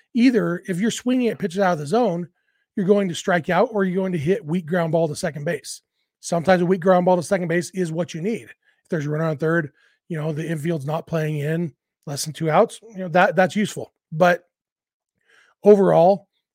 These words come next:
there's value in not getting out. And I do think that people like me who are, you know, so mu-, so into on-base percentage, sometimes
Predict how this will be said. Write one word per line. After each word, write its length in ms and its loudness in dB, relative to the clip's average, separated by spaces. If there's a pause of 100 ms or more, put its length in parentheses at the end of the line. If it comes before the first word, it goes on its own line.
(120)
there's 160 2
value 320 4
in 100 -2
not 180 -2
getting 240 -4
out. 300 -4 (440)
And 160 2
I 80 4
do 280 -2
think 420 -4
that 240 -6
people 300 -2
like 300 0
me 360 -8 (480)
who 440 0
are, 580 0
you 140 -6
know, 140 -10 (880)
so 340 2
mu-, 200 0
so 200 4
into 160 -2
on-base 380 -2
percentage, 640 -12 (340)
sometimes 920 -4